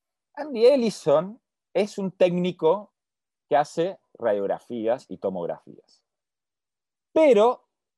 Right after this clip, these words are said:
empezó a ver que había algo lindo en hacer radio-, eh, hacer tomografías computadas, grabarlas y hacerlas gif para compartirlas en la web de frutas, verduras y flores.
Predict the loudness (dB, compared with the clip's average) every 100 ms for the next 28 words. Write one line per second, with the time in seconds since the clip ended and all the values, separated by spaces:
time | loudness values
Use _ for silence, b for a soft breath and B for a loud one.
0 | _ _ _ _ _ _ _ _ -4 -2
1 | 0 -2 2 4 6 4 2 0 2 2
2 | 4 2 2 -2 -4 -4 -2 0 0 -2
3 | -2 2 2 2 -2 -2 0 0 0 -4
4 | -2 -4 -2 -2 -2 -2 -4 -2 -4 -4
5 | 0 2 2 0 -2 -2 0 2 0 -2
6 | -6 -10 -14 -12 -8 -8 -6 -6 -6 -4
7 | -6 -6 -8 -8 -8 -6 -6 -4 -6 -4
8 | -4 -4 -2 -2 -4 _ _ _ _ _
9 | _ _ -2 -2 0 -2 2 0 0 -2
10 | -2 -6 -8 -6 -8 -14 _